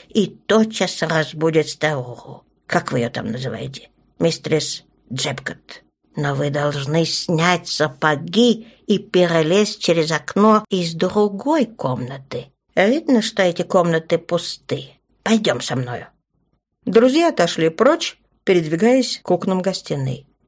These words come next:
Эленор перешла к оставленному ими окну и, приподняв ту же решетку, стала смотреть в комнату, где лежал покойник. Ключница сидела в удобном кресле у ярко горевшего камина.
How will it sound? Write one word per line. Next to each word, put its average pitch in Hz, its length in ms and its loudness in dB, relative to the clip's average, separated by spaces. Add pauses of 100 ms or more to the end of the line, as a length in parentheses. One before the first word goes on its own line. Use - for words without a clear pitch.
(120)
Эленор 339 420 4
перешла 254 640 2
к 277 100 -2
оставленному 240 800 4
ими 220 300 2
окну 254 420 2
и, 254 160 0
приподняв 208 640 2
ту 233 160 4
же 202 120 2
решетку, 262 480 -2
стала 254 320 2
смотреть 240 500 0
в - 60 -16
комнату, 294 400 0
где 170 160 -2
лежал 165 320 0
покойник. 151 800 -10 (420)
Ключница 311 720 0
сидела 269 960 2
в 156 160 -2
удобном 165 520 2
кресле 294 720 0
у 226 120 4
ярко 202 400 4
горевшего 180 520 2
камина. 175 600 0